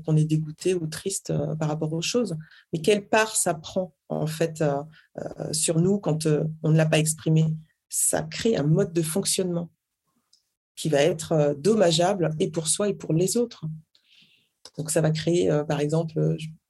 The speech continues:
je peux te donner un exemple, euh, une personne qui a un humour, euh, sarcastique, euh, euh, on sait bien que ça fait partie de, de, de l'émotion qu'elle n'a pas, euh, exprimée, euh,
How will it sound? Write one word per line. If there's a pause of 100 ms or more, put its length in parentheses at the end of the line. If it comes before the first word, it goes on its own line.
(160)
je
peux
te
donner
un
exemple,
euh,
une
personne
qui
a
un
humour,
euh,
sarcastique,
euh, (460)
euh,
on
sait
bien
que
ça
fait
partie
de,
de,
de (300)
l'émotion
qu'elle
n'a
pas,
euh, (320)
exprimée,
euh,